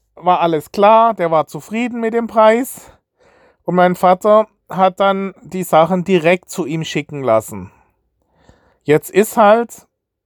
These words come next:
bei Hutschenreuter dummerweise die Abschlussrechnung auch noch damit reingerutscht. Was hätte nicht passieren dürfen?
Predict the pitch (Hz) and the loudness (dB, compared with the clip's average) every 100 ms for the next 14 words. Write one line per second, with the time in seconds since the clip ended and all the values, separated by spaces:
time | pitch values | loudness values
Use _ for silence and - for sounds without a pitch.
0 | _ _ - 190 170 160 247 - 190 139 | _ _ -4 0 0 0 -6 -6 -4 2
1 | 135 156 196 190 - 208 226 196 160 180 | 2 2 0 -4 -4 -2 0 2 2 2
2 | - 214 240 240 190 196 208 190 - - | 0 -2 -2 -4 -8 -8 -6 -4 -4 -6
3 | 226 - 139 147 190 214 240 - 190 214 | -6 -2 -2 -2 -2 -2 -2 0 0 0
4 | 254 - 160 151 143 139 139 131 131 123 | -4 -2 -2 -2 -2 0 0 -2 -6 -4
5 | 117 - _ 139 151 180 175 180 185 - | -4 -6 _ -6 -2 -4 -4 -6 -4 -2
6 | 185 214 214 190 139 123 - 101 | -2 0 -2 0 -2 -2 -6 -18